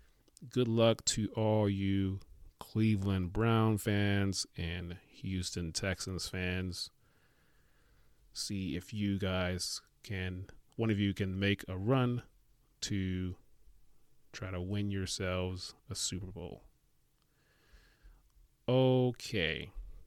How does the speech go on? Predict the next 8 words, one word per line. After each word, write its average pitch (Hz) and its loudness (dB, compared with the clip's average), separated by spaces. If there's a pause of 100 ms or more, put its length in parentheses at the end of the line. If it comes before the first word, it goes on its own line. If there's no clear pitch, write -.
(240)
so 107 2 (760)
that's 117 0
all 127 2
I 120 4
have 113 0
for 110 -6
you 101 0
today. 107 0